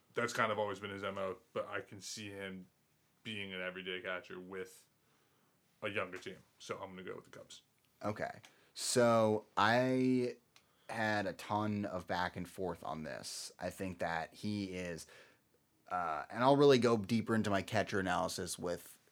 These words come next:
Speaker 2: Contreras, but I had Cardinals, two years, twenty-four million.
Speaker 1: Ooh, good pick.
Speaker 2: So,
Speaker 1: Good pick.
Speaker 2: so the Cardinals value defense
Speaker 1: Good pick.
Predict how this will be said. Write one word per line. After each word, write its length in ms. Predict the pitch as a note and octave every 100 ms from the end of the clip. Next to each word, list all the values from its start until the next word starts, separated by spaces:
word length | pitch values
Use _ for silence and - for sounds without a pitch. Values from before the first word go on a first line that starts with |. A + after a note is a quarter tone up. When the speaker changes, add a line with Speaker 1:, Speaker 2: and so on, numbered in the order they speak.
| -
Speaker 2:
Contreras, 640 | F2 D#2+ F2 B1 B1 -
but 260 | - F2+ -
I 100 | A2
had 320 | C3 B2 A#2
Cardinals, 760 | - A2 A2+ A2 A2 G#2+ G#2 -
two 180 | -
years, 320 | A2 G#2+ G2+ F#2
twenty-four 420 | G2 F#2 F#2 F#2+
million. 440 | C3 F2 F2 F2+
Speaker 1:
Ooh, 40 | F#2+
good 180 | A2+ A2+
pick. 200 | G#2 - - - - - - - -
Speaker 2:
So, 540 | - C3 B2 A#2 A2 B2+
Speaker 1:
Good 0 |
pick. 440 | A2+ G2+ - -
Speaker 2:
so 140 | - B2+
the 120 | B2
Cardinals 420 | B2+ C3 C#3+ C3
value 460 | A#2+ A2+ A#2 A2+ G2+
defense 480 | G2 G#2 - E2 C3
Speaker 1:
Good 420 | D3 D3+ B2 -
pick. 440 | G#2+ A#2 A2 -